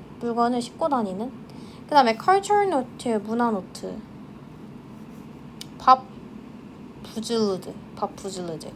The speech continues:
밥 부질르드, 이게 뭐냐면 랜드마크인데, of Fez, Fez의 랜드마크인 밥 부질르드는 동사 is, main entrance, 정문이래. 군.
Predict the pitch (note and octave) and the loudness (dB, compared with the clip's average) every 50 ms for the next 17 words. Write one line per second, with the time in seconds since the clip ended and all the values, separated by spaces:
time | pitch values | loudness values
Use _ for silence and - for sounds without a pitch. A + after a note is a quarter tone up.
0 | - - - - - - - - C4+ B3+ A#3+ - - - C4 C4 D#4+ F4 E4+ D#4+ | -14 -16 -16 -16 -16 -16 4 6 8 8 8 4 -2 -6 -4 -2 2 4 6 6
1 | C4 A3 A3 G3 - - A#3+ A#3+ B3 G#3 F#3+ G3 F#3+ F#3+ G3 G3 A3 A#3 A3+ G#3 | 6 6 4 2 0 0 2 2 2 2 2 0 0 0 0 0 2 2 2 2
2 | G3 F#3+ G3 G#3 G#3+ A3 A#3+ C#4+ D4+ C4+ A#3+ A#3 - - G#3+ G3+ G3+ G#3 A#3 A3+ | 2 2 2 2 2 2 4 4 4 6 4 4 2 -2 -2 -2 0 2 2 2
3 | G3+ F#3 E3 - - - - - - - - - - - - - - - - - | 2 2 -2 -6 -10 -12 -14 -16 -16 -16 -16 -16 -16 -16 -16 -16 -16 -16 -16 -16
4 | - - - - - - - - - - - - B3 B3 B3 C4 C4 - D#4+ E4+ | -16 -16 -16 -16 -14 -16 -16 -16 -16 -14 -4 0 2 4 4 4 6 8 10 10
5 | E4+ D#4+ C#4 A#3 G3+ G3+ - - - - - - - F4+ F#4 G4+ G4 G4 G#4 G4 | 10 10 8 4 2 0 0 -6 -14 -14 -14 2 8 10 10 12 12 12 12 12
6 | E4+ C4+ B3 A#3+ A#3+ B3 B3 B3 B3 B3 C4 C4 D#4+ C#4+ A#3+ G#3+ - - C4 C4+ | 12 12 8 6 6 4 4 4 4 4 4 4 6 6 6 4 6 4 4 4
7 | C4 B3+ A#3+ A#3+ - - A#3+ A#3 A#3+ C#4+ C4+ A#3+ G#3+ F#3+ G3 G3 G#3+ A#3 A3 G3 | 6 4 4 4 0 -6 -6 -2 2 4 4 4 4 4 2 2 2 2 2 0
8 | G#3 - G#3 G3+ - G#3+ - G#3 G#3 G3+ G#3 G3+ A3 A3 G#3 G#3 A3 B3 C#4 C#4 | 0 -2 -4 -2 -2 -2 -2 -2 -4 -4 -2 0 2 4 4 4 4 4 4 4
9 | A#3 G#3 G3+ G#3 - - G#3 G3 F#3+ F#3+ - - - - - - G#3+ A3 A3+ A#3 | 2 2 0 -2 -2 -2 -2 -2 -2 -2 -4 -6 -6 -8 -4 -2 0 2 2 2
10 | A3+ G3+ F3+ - - - - - - - - - - - - - - - - - | 2 0 0 -4 -6 -10 -12 -12 -12 -12 -12 -14 -16 -14 -14 -14 -12 -12 -14 -14
11 | - - - - - - - - - G#3+ - - - F#3 F3 F3+ | -14 -14 -14 -14 -14 -14 -14 -12 -12 -12 -12 -10 -8 -8 -8 -8